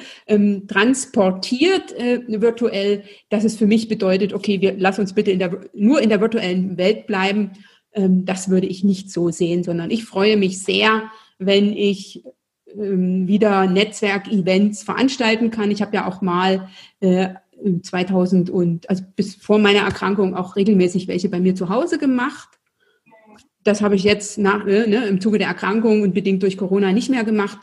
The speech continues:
Ich freue mich schon drauf, wenn ich dann wieder Frauen zu mir nach Hause einladen kann, zu meinem, äh, Berliner Salonabend beispielsweise, wenn sowas wieder möglich ist.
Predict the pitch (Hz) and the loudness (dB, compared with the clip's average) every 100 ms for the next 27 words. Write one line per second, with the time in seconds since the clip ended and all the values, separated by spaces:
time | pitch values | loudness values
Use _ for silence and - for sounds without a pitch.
0 | - 196 - 202 220 220 196 185 180 185 | -8 -6 0 2 4 2 -2 -2 -2 -2
1 | 185 185 180 - 202 180 175 190 185 185 | 0 0 -2 -10 -8 -4 0 2 0 -2
2 | 185 185 190 190 180 175 170 196 208 180 | -2 0 0 2 2 0 -2 -2 -2 -2
3 | 190 180 185 190 190 190 185 185 185 180 | 0 0 -2 -2 -4 -4 -6 -4 -4 -4
4 | - - _ 196 175 175 185 185 214 196 | -10 -20 _ -2 -2 -2 0 4 4 4
5 | 175 175 180 208 214 190 196 190 185 180 | 0 0 2 0 -2 -4 -2 -4 -4 -6
6 | 185 190 185 185 180 180 185 202 226 202 | -6 -8 -8 -6 -4 0 2 2 2 0
7 | 196 190 175 190 202 185 - - - | 0 0 4 2 2 -2 -4 -14 -20